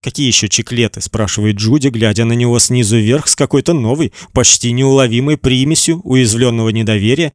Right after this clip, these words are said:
появившейся в её чистых зелёных глазах. Она немного обижена. Она теперь его слегка побаивается.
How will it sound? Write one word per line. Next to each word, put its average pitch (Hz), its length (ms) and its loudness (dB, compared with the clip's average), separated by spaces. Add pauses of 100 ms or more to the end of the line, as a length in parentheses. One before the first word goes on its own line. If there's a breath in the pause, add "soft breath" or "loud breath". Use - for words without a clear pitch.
(140)
появившейся 120 720 2
в - 20 0
её 117 300 2
чистых 127 420 0
зелёных 110 420 0
глазах. 123 520 0 (280)
Она 117 240 0
немного 110 420 0
обижена. 92 580 -4 (280 soft breath)
Она 117 340 2
теперь 104 300 -4
его 101 200 0
слегка 101 600 -4
побаивается. 98 1000 -2